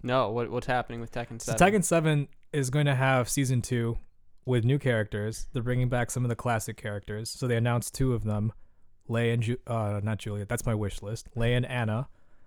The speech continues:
Speaker 2: There's three slots for, like, people are speculating it's gonna be more classic Tekken characters,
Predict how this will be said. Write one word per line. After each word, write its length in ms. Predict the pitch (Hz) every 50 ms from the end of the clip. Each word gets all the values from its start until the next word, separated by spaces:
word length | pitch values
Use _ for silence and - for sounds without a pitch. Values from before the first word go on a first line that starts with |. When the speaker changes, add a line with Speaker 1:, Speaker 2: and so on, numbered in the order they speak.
| - - - - -
Speaker 2:
There's 180 | - 110 - -
three 160 | - 151 175
slots 400 | 156 - 165 139 143 156 151 -
for, 160 | - - 127
like, 300 | 117 117 113 110 107 104 - - - - -
people 240 | - 139 131 139 139
are 120 | 135 123
speculating 680 | - - - - - 139 135 - - 131 123 120 120 120
it's 100 | 117 110 -
gonna 120 | - 117
be 80 | 110 110
more 220 | 110 110 107 107
classic 480 | - - - 117 110 104 - - 107 -
Tekken 320 | - 113 107 - 113 107
characters, 520 | - 107 101 98 95 - 104 101 104 -